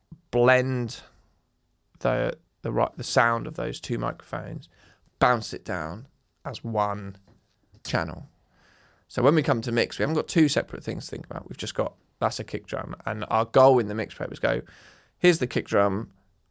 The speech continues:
I wanna make it sound a, better." And just do a few things. Maybe it's, like, a touch of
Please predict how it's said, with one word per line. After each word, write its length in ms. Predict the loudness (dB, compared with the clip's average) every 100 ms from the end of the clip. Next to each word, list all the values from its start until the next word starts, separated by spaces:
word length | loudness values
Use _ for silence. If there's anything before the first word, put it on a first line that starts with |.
| _
I 40 | -4
wanna 180 | -2
make 200 | -2 -4 -6
it 60 |
sound 260 | -2 -2 -2
a, 80 | -10 _ -20 _ _ -2
better." 500 | 0 2 4 2 2 -4 _ _ _ _ _ _ _ _ -12
And 160 | -12
just 200 | -8 -6
do 80 | -4
a 40 | -4
few 380 | 2 4 4 2
things. 460 | 0 -2 -2 -4
Maybe 260 | -4 -2 -4
it's, 120 | -4
like, 160 | -6 -6
a 40 |
touch 400 | -6 -2 -2 -4
of 300 | -8 -8 _